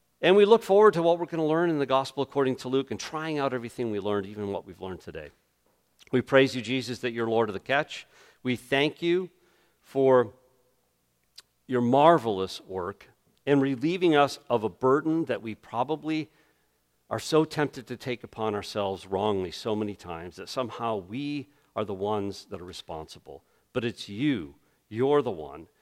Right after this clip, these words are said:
who brings people into the kingdom, and it's great joy and freedom comes into our life because of it, and we ask for even more of that.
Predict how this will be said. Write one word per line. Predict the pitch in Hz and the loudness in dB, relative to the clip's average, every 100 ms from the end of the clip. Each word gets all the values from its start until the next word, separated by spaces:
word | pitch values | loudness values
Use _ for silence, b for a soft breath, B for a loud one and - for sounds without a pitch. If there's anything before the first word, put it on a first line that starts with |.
| _ | _
who | - 104 | -14 -6
brings | 110 104 98 | -2 -2 -4
people | - 87 92 87 | -12 -14 -10 -10
into | 82 | -12
the | - | -18
kingdom, | - 95 85 85 | -12 -10 -10 -12
and | 104 98 | -10 -10
it's | - | -10
great | - 127 139 | -4 -4 -4
joy | - 120 113 | -4 -2 0
and | 101 | -2
freedom | - - 117 113 | -8 -10 -8 -8
comes | - 104 92 | -8 -10 -8
into | 104 - 101 - | -10 -10 -14 -12
our | 80 104 | -6 -4
life | 101 92 87 | -4 -6 -10
because | - - 92 85 | -18 -14 -14 -14
of | 82 | -16
it, | 92 90 | -14 -12
and | 95 | -8
we | 98 | -6
ask | 101 104 - | -6 -6 -8
for | - 101 | -10 -10
even | 90 87 | -10 -10
more | 85 98 110 | -6 -2 -2
of | |
that. | 123 139 | 0 0